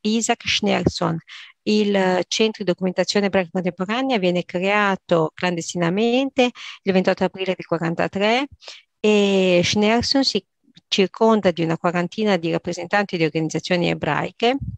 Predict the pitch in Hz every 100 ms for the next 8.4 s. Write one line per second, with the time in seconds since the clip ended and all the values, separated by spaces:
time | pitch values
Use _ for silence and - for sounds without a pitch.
0 | _ - - - - _ - 202 196 185
1 | 175 - - 175 185 175 175 196 202 220
2 | 226 247 240 - - - _ _ _ _
3 | _ _ - - _ _ _ _ _ -
4 | 196 185 - - 226 240 233 - 196 175
5 | 208 208 202 233 233 240 233 - 196 196
6 | 196 185 180 - 208 214 196 190 185 -
7 | 226 208 - 180 - 208 202 185 185 190
8 | 202 165 156